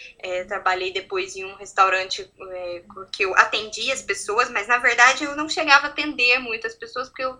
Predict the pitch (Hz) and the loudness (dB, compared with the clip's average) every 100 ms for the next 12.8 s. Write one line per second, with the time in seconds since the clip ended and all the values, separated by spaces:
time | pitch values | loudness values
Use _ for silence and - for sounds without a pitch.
0 | - 254 254 269 262 262 269 - 339 403 | 6 6 6 2 -4 -4 -4 -6 -2 0
1 | 381 359 330 311 269 269 294 269 240 254 | 0 0 -2 -2 0 0 0 0 0 -2
2 | 254 277 254 180 165 - - _ _ _ | -10 -12 -6 -6 -6 -16 -20 _ _ _
3 | _ 202 202 208 220 - 190 180 190 233 | _ 4 4 2 -6 -8 -6 -4 -6 -6
4 | 226 233 240 214 - - 247 247 233 208 | -4 -4 -2 -4 -4 -4 0 2 0 0
5 | 208 208 208 190 185 185 175 170 202 233 | 6 8 8 4 0 -2 -6 -4 0 2
6 | 247 220 220 214 214 _ _ _ - 208 | 2 -2 -4 -6 -8 _ _ _ -10 -2
7 | 202 202 208 202 - 196 190 190 185 190 | -2 -2 -4 -4 0 2 0 -4 -8 -8
8 | 196 180 180 165 156 190 247 254 247 233 | -6 -6 -4 -6 -2 2 4 4 4 0
9 | 220 226 - - - 208 - 214 214 196 | -4 -8 -18 -16 -4 -2 4 4 6 2
10 | 196 190 175 - 220 233 220 202 196 185 | 0 -8 -12 2 6 6 4 -2 -10 2
11 | 202 196 196 180 - 185 175 208 240 226 | 4 4 2 -4 -4 -4 0 2 4 4
12 | 208 - _ _ _ 220 240 262 | 0 -6 _ _ _ -4 -2 -4